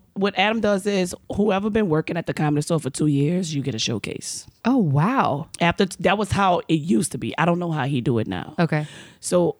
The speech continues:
Speaker 1: you work there, you do comedy for two years.
Speaker 2: Mm-hmm.
Speaker 1: Then everybody that's been there for two years gets a showcase. E-, it's all on one night.
Speaker 2: Okay.
Speaker 1: So me and seventeen other guys did a showcase.
Speaker 2: How, would you get three minutes?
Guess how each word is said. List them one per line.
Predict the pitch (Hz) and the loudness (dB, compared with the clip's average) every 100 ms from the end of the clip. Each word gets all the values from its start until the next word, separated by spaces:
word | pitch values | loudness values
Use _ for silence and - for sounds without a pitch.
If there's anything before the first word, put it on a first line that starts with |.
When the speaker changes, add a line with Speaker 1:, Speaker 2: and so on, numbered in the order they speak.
| _ | _
Speaker 1:
you | - 180 | -4 0
work | 180 185 | 2 2
there, | 208 | 2
you | 220 | 4
do | 180 196 | 2 2
comedy | 233 190 190 190 | 4 4 4 0
for | - | -2
two | - 170 | -2 2
years. | 151 139 139 160 - - | 2 2 0 -4 -10 -8
Speaker 2:
Mm-hmm. | 170 165 | -8 -4
Speaker 1:
Then | 147 156 151 - | 2 2 2 0
everybody | 165 170 190 170 | -2 0 2 2
that's | 170 160 | 0 0
been | 160 | 0
there | 160 | 0
for | 147 | -4
two | 165 | -2
years | 151 131 135 | 0 0 -2
gets | - 131 | -4 -6
a | 131 | -6
showcase. | 131 127 117 101 - - - _ - | -4 -2 -2 -6 -8 -12 -16 _ -2
E-, | 156 - | -2 0
it's | 147 | 0
all | 143 139 | 0 0
on | 143 | 0
one | 156 | 0
night. | 143 131 - _ _ _ | -2 -6 -12 _ _ _
Speaker 2:
Okay. | 185 175 180 - - | -8 -6 -8 -12 -12
Speaker 1:
So | - 208 190 175 - | -2 2 2 2 0
me | 180 196 214 233 | 2 2 4 2
and | - 165 | 0 -4
seventeen | 160 196 185 180 - 175 156 | 0 0 0 0 0 2 2
other | 151 151 | 2 0
guys | 147 131 107 107 147 - - | 0 0 -2 -4 -6 -10 -8
did | 113 127 | -2 0
a | |
showcase. | 131 135 110 98 - - - | 2 2 2 0 -4 -6 -6
Speaker 2:
How, | - 220 | -4 -2
would | 190 175 | 0 2
you | 170 | 2
get | |
three | - 165 | 2 2
minutes? | 147 143 202 - | 2 2 0 -6